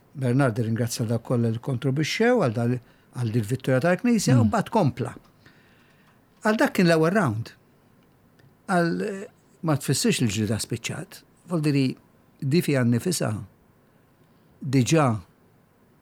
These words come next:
Speaker 1: għandek qed jixpruna li l-ġlieda titkompli waħda. U li ma kien hemm l-ebda raġuni li wieħed joqgħod bideh fuq zaqqu għax issa kien beda it-tieni round.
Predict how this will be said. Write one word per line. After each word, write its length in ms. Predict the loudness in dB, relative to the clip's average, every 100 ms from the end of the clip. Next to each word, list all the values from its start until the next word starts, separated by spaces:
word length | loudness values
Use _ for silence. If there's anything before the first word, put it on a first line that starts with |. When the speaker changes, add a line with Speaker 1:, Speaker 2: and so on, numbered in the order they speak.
| _ _ -6
Speaker 1:
għandek 580 | -2 0 0 -2 -4 -16 _ _ _ _ _ _
qed 160 | -12 -6
jixpruna 520 | -4 -4 -4 0 0 0
li 140 | -2 -4
l-ġlieda 420 | -8 -6 -6 -6 -6
titkompli 600 | -8 -8 -12 -8 -6 -6 -8 _ _
waħda. 300 | -10 -10 -12 -20 -20 -20 _ _ _ _ _
U 140 | 2 4
li 80 | 4
ma 80 | 2
kien 140 | 2
hemm 140 | 4 4
l-ebda 240 | 4 4
raġuni 560 | 4 4 4 4 4 4
li 80 | 2
wieħed 440 | 2 2 2 0
joqgħod 220 | 0 0 2
bideh 200 | 2 0
fuq 160 | 0 0
zaqqu 380 | -2 -2 0 0 -2 _ _ _ _ _ _ _
għax 280 | 0 0 -4 -14 _
issa 260 | -2 0 0
kien 200 | 2 4
beda 300 | 4 4 2 0 _
it-tieni 460 | -6 2 2 4 2
round. 340 | 0 -2 -8